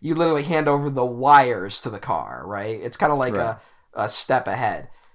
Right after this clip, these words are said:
Speaker 1: So, but they s-, they intercept it. That's how the drugs get stolen.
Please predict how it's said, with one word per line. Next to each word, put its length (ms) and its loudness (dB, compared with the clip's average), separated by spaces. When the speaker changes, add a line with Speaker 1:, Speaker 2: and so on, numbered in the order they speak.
Speaker 1:
So, 580 -2
but 300 2
they 160 0
s-, 240 0
they 140 0
intercept 640 -2
it. 140 -8
That's 220 -6
how 80 -4
the 120 -8
drugs 360 -8
get 180 -14
stolen. 640 -12